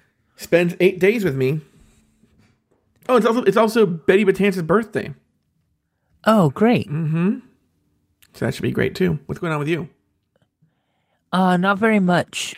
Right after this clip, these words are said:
Speaker 2: Um, friend of the show, uh, Celeste,
Speaker 1: Mm-hmm.
Speaker 2: uh, is in town, um, kind of job interviewing. I don't know how, I'm not supposed to say much, but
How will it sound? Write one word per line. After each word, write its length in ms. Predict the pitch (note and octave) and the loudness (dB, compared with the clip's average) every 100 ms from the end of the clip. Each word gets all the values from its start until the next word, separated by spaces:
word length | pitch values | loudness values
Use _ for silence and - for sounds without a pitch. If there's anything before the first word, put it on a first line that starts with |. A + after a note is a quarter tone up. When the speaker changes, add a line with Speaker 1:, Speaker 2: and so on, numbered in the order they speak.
| _ | _
Speaker 2:
Um, 600 | D#3+ D#3 D3 C#3 B2+ A#2+ | 0 2 2 0 -2 -6
friend 540 | B2 - - F#3+ A#3 D4 | -10 -10 -2 0 0 -2
of 180 | A#3 | 0
the 100 | E3+ | 0
show, 1000 | D3+ - - G#3 G#3 E3 D3 D#3 E3+ G3+ - _ _ _ _ _ _ | -2 -4 -4 0 2 2 2 2 2 0 -4 _ _ _ _ _ _
uh, 280 | D3 C#3+ C3+ | 0 2 0
Celeste, 1000 | A#2 - C#3 B2 B2 G#3 - - - - D3 | -2 -2 0 0 2 0 -2 -12 -18 -18 -14
Speaker 1:
Mm-hmm. 340 | C3 C3+ G3+ G#3+ _ | -10 -8 -8 -10 _
Speaker 2:
uh, 240 | - C#3 C3 - | -6 -4 -4 -2
is 180 | C#3 C#3 | 0 2
in 180 | B2+ | 0
town, 1040 | - - C3+ C3 C3 B2+ B2+ B2 A#2+ A#2+ - _ - - | -2 -4 -2 0 2 2 4 2 0 -2 -6 _ -10 -4
um, 580 | A#2 B2 B2 - C3 - | -4 -2 -4 -6 -8 -8
kind 220 | - C#3 | -2 2
of 240 | F#3 F3+ | 2 0
job 320 | - A2 B2 F3+ | -4 -2 0 -2
interviewing. 720 | G#3 A3 A#3 B3 B3 B3 G#3+ | -2 -2 -2 0 0 -2 -2
I 100 | D3+ | 0
don't 160 | F3 | 0
know 200 | F3+ D3+ C3 | 2 0 0
how, 240 | C#3 - - | -2 -6 -4
I'm 200 | C#3 D3 | -2 0
not 200 | D#3 D#3 | 0 -2
supposed 220 | - C#3 - | -4 -4 -2
to 80 | |
say 220 | - - A2+ | -4 -2 0
much, 320 | A2+ A#2 - | -2 -4 -4
but 240 | A#2 - | -4 -4